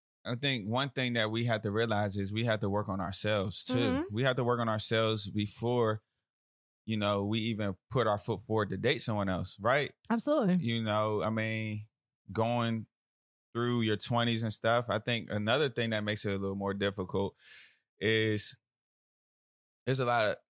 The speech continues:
Speaker 1: baggage that can come
Speaker 2: Mm-hmm.
Speaker 1: with, with you into your thirties from your twenties, from previous relationships, you know what I'm saying?
Speaker 2: Yeah.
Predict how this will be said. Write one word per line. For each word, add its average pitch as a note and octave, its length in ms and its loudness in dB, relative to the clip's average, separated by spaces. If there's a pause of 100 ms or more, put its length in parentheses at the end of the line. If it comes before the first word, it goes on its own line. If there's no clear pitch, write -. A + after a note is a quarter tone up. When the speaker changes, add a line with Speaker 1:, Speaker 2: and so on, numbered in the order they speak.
(280)
Speaker 1:
baggage A2+ 460 0
that G2+ 160 0
can F#2 140 -6
come G#2+ 380 -2 (480)
Speaker 2:
Mm-hmm. C#4 80 0
Speaker 1:
with, F#3+ 320 0 (140)
with C3+ 260 -2
you G#2+ 300 0
into A2+ 260 -4
your A2 140 -2
thirties G#2+ 360 -2
from A2 220 -4
your G#2+ 100 -6
twenties, G#2+ 360 -4
from G2+ 160 -6
previous G#2 400 -6
relationships, G2+ 840 0
you G2+ 120 -2
know G2 180 2
what G2+ 100 0
I'm G2 120 -4
saying? G#2 500 -2
Speaker 2:
Yeah. E4+ 240 2